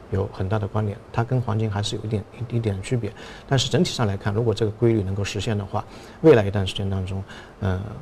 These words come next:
白银作为贵金属的避险当中是值得去多关注一点点的。那么最后一个呢，我们来讲一下那个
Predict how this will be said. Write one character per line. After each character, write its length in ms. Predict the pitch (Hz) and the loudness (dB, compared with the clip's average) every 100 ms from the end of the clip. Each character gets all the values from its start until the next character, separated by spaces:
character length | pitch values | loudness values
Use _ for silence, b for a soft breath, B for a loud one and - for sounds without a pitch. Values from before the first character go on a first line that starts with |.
| 151 | -6
白 140 | - 107 | 0 2
银 260 | 113 120 127 | 2 -2 -4
作 220 | - 107 | 0 0
为 120 | 95 | 0
贵 120 | - | 0
金 160 | 120 117 | 0 0
属 140 | - | -4
的 80 | 104 | -6
避 120 | - | -2
险 160 | 123 98 | -2 -2
当 100 | 95 | -6
中 160 | 95 98 101 | -4 -4 -6
是 180 | - - | -8 -6
值 180 | 95 107 | -4 -2
得 120 | 104 104 | 0 -2
去 240 | - 104 98 110 - | -4 -8 -8 -12 0
多 140 | 117 | 4
关 260 | 107 107 113 | 4 2 -2
注 140 | 107 | -2
一 80 | 104 | -4
点 160 | 95 98 | -2 -4
点 180 | 101 - | -6 -10
的。 80 | - B B B | -14 B B B
那 80 | - | 0
么 80 | 120 | 2
最 160 | 160 | 6
后 160 | 170 147 | 6 6
一 260 | 113 - 104 | 4 2 0
个 140 | 113 | 2
呢， 100 | 107 | 2
我 80 | 98 | 2
们 220 | 101 120 | 2 2
来 240 | 107 104 107 | 4 2 0
讲 260 | - 95 98 | -2 -4 -4
一 60 | |
下 220 | 101 113 | -2 0
那 180 | 107 104 | 2 0
个 260 | 92 104 | -2 -4